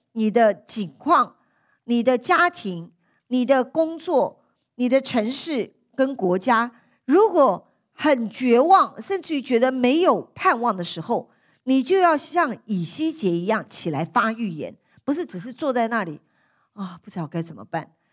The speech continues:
你要发预言，然后呢，当他发预言的时候，奇事就发生了。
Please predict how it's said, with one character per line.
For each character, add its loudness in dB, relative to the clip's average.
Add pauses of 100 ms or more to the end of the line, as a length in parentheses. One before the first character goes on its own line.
(160)
你 -2
要 4
发 0
预 -4
言， -8 (320)
然 2
后 -2
呢， 2
当 2
他 2
发 2
预 -2
言 2
的 -4
时 -6
候， 0 (720)
奇 -6
事 -4
就 -2
发 -2
生 -4
了。 -10